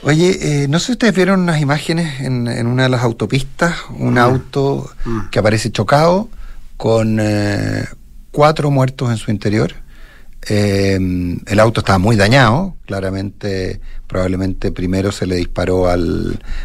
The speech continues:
Speaker 1: al, al conductor. Eh, el conductor seguramente perdió el control, a partir de eso chocaron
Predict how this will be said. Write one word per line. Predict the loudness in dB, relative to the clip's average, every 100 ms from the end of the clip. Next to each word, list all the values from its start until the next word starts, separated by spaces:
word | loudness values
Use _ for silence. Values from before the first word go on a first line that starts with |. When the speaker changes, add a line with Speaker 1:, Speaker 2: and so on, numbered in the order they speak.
| -6 -2
Speaker 1:
al, | 2 4 4 2
al | 2
conductor. | 0 -2 -4 2 4 4 -2 -8 -6 -6 -6
Eh, | 0 2 2 2
el | 0 0 -2 -2 -6 -8 -8 -2
conductor | -2 -2 0 0
seguramente | 2 2 0 0 0 0
perdió | -2 0 0
el |
control, | 2 0 4 4 4 -2 -12 -4
a |
partir | -4 -2 -6 -2
de | -2
eso | -2 -4 -4 -6 -14 -18 -12
chocaron | -6 2 2 4 0